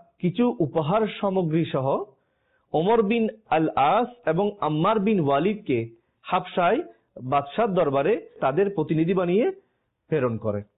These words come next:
তারা উভয়ে নাজ্জাশীর দরবারে পৌঁছে উপহারের নাজরানা পেশ করল, আর বাদশাকে সিজদা করে এই আবেদন করতে লাগলো যে, "হে বাদশা, আমাদের কিছু অপরাধী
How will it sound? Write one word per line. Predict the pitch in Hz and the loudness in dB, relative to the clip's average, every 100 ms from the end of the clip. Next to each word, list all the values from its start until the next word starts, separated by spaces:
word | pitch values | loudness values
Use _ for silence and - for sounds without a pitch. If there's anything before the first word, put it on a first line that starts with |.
| _ _ _ _ _ _ | _ _ _ _ _ _
তারা | 190 226 | 0 4
উভয়ে | 220 185 240 220 | 4 4 4 4
নাজ্জাশীর | 175 151 180 180 180 | 2 2 0 2 0
দরবারে | 151 139 139 202 370 - _ _ _ _ _ _ | 2 2 2 2 0 -8 _ _ _ _ _ _
পৌঁছে | 143 175 175 170 262 - _ _ | 0 0 0 0 -2 -6 _ _
উপহারের | 156 180 180 233 | 0 2 4 2
নাজরানা | 202 160 139 131 143 | 2 0 0 -2 -2
পেশ | - 117 | -2 -4
করল, | - 110 101 98 _ _ _ _ _ _ _ | -2 -2 -2 -6 _ _ _ _ _ _ _
আর | 135 175 | 0 0
বাদশাকে | 151 139 - 185 185 | 0 -2 -2 -2 -2
সিজদা | 165 180 156 175 | -2 -2 0 -2
করে | 143 165 233 - _ _ _ | 0 0 -2 -4 _ _ _
এই | - 196 196 | 0 0 2
আবেদন | 131 123 143 214 | -2 -2 -2 -2
করতে | 160 120 131 | -4 -2 -2
লাগলো | 117 107 165 349 - _ _ _ _ | -2 0 -2 -2 -10 _ _ _ _
যে, | 131 180 | -4 -2
"হে | 143 180 | 0 0
বাদশা, | 131 127 - 120 - _ _ _ _ _ _ _ _ _ - | -2 -4 -4 -4 -6 _ _ _ _ _ _ _ _ _ -4
আমাদের | 160 214 233 220 - | 0 4 4 4 0
কিছু | - 175 220 | -2 2 4
অপরাধী | 170 165 214 180 160 | 2 2 0 2 0